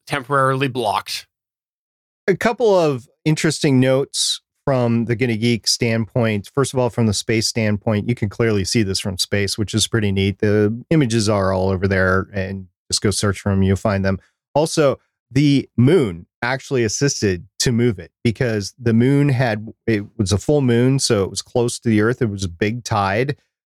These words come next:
Speaker 2: and that is the reason why it was able to get unstuck, because the tide was bigger
Speaker 1: <laughs>
Speaker 2: than normal, and it was able to get out there. Also, from a tertiary, uh, consideration, this is now the reason that every P S five and new series Xbox is gonna be late,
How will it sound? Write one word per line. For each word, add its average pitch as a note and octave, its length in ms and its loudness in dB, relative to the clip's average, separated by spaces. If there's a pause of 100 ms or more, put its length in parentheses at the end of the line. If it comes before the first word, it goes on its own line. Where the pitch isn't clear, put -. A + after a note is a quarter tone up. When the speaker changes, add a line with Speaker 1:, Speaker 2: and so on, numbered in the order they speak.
(140)
Speaker 2:
and G2+ 340 0 (240)
that A2 180 0
is G#2 180 -4
the A2 100 -4
reason G#2+ 320 2
why G2 160 2
it F2+ 80 -4
was G2 160 -2
able G2+ 180 -2
to F#2 80 -10
get G2 140 -2
unstuck, F#2+ 500 -2
because F#2 300 -6
the F#2 40 -6
tide G2+ 380 -4
was F#2+ 100 -10
bigger G#2 300 0
Speaker 1:
<laughs> - 0 -
Speaker 2:
than F#2 140 -2
normal, C#3 480 0 (280)
and A#2+ 60 0
it A#2 60 0
was A2+ 180 0
able A2 220 0
to G#2+ 80 0
get A2 120 2
out A2 260 -2
there. G#2+ 200 0 (220)
Also, D#3 400 2
from C3+ 240 0
a A#2 160 0 (160)
tertiary, D#3+ 840 2 (260)
uh, C3 160 0
consideration, C#3+ 880 0 (220)
this D3 200 0
is C#3+ 160 -2
now C3+ 200 2
the A#2+ 100 -2
reason C3 560 0
that G#2+ 260 -2
every A#2+ 380 0
P B2 220 0
S A2 160 -2
five A2 520 0 (120)
and G#2 520 0
new A2 240 4
series G#2+ 400 0
Xbox F#2+ 560 -2
is G2+ 60 -2
gonna - 160 -4
be F#2+ 160 -2
late, F2+ 280 -4